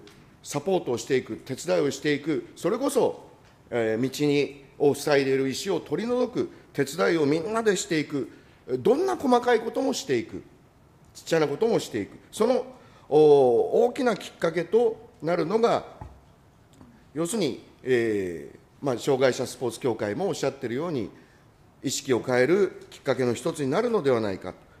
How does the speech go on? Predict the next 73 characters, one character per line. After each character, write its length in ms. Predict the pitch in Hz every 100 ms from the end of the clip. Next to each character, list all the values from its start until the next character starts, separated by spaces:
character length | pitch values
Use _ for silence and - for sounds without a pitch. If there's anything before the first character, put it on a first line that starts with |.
| -
と 40 |
い 40 | 131
う 60 |
こ 80 | 131
と 120 | 131
な 80 | 110
ん 120 | 76
で 80 | 65
す。 160 | - - _ _ _ - - - -
で、 80 | 135
今 80 | 139
日 40 |
は、 100 | 156
あ 20 |
の、 220 | 139 127 117
ス 120 | -
ポ 140 | 143
ー 60 | 143
ツ 100 | -
庁 200 | 160 135
に 100 | 123
も、 220 | 110 92 - - -
え 400 | 110 107 95 85
ー、 40 |
聞 100 | -
き 60 | -
た 120 | 131
い 60 | 117
ん 40 |
で 60 | 95
す 80 | -
け 120 | 98
ど 80 | 107
も、 220 | 107 - - - -
国 260 | - 131 175
民 200 | 180 170
体 200 | 165 151
育 120 | 147
大 220 | - 131 110
会、 220 | 95 73 - - - _ _ - - -
こ 80 | 147
れ、 100 | 147
ス 160 | -
ポ-、 180 | - 175
国 300 | 175 - 185
民 140 | 190 175
ス 120 | -
ポ 140 | 220
ー 60 | 233
ツ 100 | -
大 160 | 202
会 180 | - 98
と 80 | - - - 143
い 40 | 139
う 40 |
名 180 | 131 135
称 240 | 135 143
を 100 | 160
改 180 | 135 131
め 120 | 123
る 40 | 110
こ 120 | 107
と 100 | 131
に 140 | 165
な 100 | 120
っ 40 | 110
て 120 | 113
る 80 | 95
わ 60 |
け 100 | 87
で 80 | 85
す 140 | 82 107
が、 500 | 147 110 - -